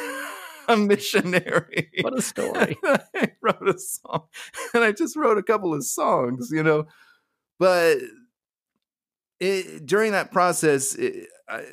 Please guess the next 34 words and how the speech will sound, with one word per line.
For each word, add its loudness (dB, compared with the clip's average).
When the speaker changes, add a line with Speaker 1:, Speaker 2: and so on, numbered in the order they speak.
Speaker 1:
I, 0
I 2
won't 0
go 4
into 2
too 0
much 0
more 2
detail 0
'cause -2
it -4
just -6
gets -2
into -2
a 0
long, 0
long -4
story. 2
But 0
during 2
that 0
process 0
of, 0
uh, -10
uh, -4
of -6
that -2
and -4
writing 2
many 2
more 4
bad 0
songs, -6
um, 0